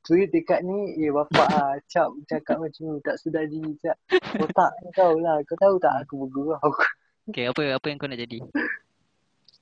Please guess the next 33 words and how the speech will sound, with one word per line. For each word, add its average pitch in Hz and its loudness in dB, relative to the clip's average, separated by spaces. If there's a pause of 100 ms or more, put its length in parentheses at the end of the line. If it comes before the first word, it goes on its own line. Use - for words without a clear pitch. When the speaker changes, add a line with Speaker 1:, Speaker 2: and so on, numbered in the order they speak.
Speaker 1:
Okey. 143 0 (640)
Speaker 2:
Tak - 0
apa, - 0
cakap 151 -2
je, 117 -4
tak 127 -2
ada 131 0
habis. 131 -2 (960)
Speaker 1:
Apa 147 -2
yang, 131 -6 (360)
okey 139 0
lah, 120 2 (200)
apa 131 -4 (100)
aku, 135 -8 (1200)
apa - -16
nak 139 -10
jadi? 139 -4 (500)
Apa - -4 (140)
aku 131 -6
nak 135 -10
jadi? 131 -8
Guys, 135 0 (100)
ready 135 -2
guys. 123 -2 (580)
Ni 147 -4 (280)
first 139 -6
time 147 0
dalam 135 -2
sejarah. 131 -6 (200)
Demi 131 -8
Allah, 123 -6 (100)
aku 127 -14
jujur. 120 -12